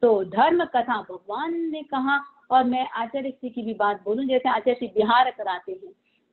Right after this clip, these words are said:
बिहार कराते हैं तो कई बार ऐसा होता है, जाने के साथ ही आचार्य श्री प्रवचन दिलाते हैं, भले पांच आए, दस आए। एक बार ऐसा हुआ, एक भी कोई नहीं आए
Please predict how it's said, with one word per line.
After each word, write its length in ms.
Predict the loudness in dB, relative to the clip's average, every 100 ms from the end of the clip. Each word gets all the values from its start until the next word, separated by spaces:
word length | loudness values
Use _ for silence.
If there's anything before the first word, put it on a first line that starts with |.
| -10
बिहार 600 | -4 0 4 4 4 2
कराते 440 | 2 0 0 -4 -6
हैं 360 | -6 -6 -8 -14 _ _ _ -6
तो 300 | 0 0 0 -4 -10 -4
कई 200 | -4 0
बार 220 | 0 2
ऐसा 240 | 0 0
होता 260 | -4 -4 -8
है, 80 | -6
जाने 340 | -4 -4 -6
के 200 | -10 -12
साथ 260 | -2 0 0
ही 240 | -6 -14 _ -14
आचार्य 340 | -12 -8 -6 -6
श्री 180 | -10
प्रवचन 460 | -6 -4 -4 -4 -4
दिलाते 360 | 0 0 0 -8
हैं, 180 | -10 -8
भले 160 | -8
पांच 460 | -6 -6 -6 -6 -6
आए, 220 | -6 -4 -2
दस 220 | -2 -2
आए। 180 | -4 -4 _ _ _ _ -4
एक 220 | -4 -2 0
बार 180 | 0
ऐसा 320 | 0 -2 0 0
हुआ, 420 | 0 -4 -6 -8 _ -2
एक 300 | 2 2 0
भी 180 | -6 -6
कोई 240 | 0 -2
नहीं 200 | -2 -8
आए 140 | -8